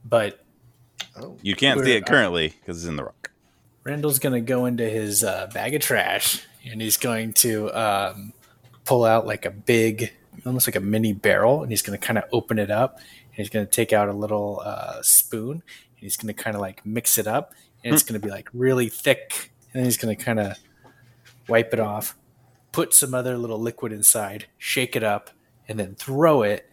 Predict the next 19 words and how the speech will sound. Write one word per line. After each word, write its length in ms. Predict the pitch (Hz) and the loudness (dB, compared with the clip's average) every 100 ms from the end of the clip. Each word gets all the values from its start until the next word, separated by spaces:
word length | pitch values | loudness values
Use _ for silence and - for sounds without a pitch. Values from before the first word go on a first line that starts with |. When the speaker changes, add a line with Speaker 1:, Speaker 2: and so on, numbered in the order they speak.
| _ _ _ _ | _ _ _ _
Speaker 1:
and, 540 | 117 110 104 101 98 - | 0 2 2 0 -4 -6
uh, 360 | - 104 92 92 | -2 0 0 -4
throw 300 | - 127 127 | -2 0 0
it 120 | 113 | -2
towards 320 | - 123 110 | 0 0 2
where 120 | 117 107 | 2 0
that 260 | 95 104 | -2 0
rock 340 | 113 117 - 98 | 2 2 0 -8
was. 440 | 95 98 104 - - - - - 117 | -6 0 0 0 -8 -20 -20 -12 -6
And 80 | |
he's 100 | 104 | -4
gonna 80 | 107 | 0
say, 200 | 104 95 | 0 0
"Uh, 160 | 101 110 | -4 2
look 240 | 156 180 | 2 6
out, 200 | 135 120 | 4 4
uh, 140 | 120 113 | 0 -2
branch." 440 | 117 113 107 - _ _ _ _ - | -2 -4 -4 -10 _ _ _ _ -2
And, 480 | 123 117 110 107 | 2 2 0 -4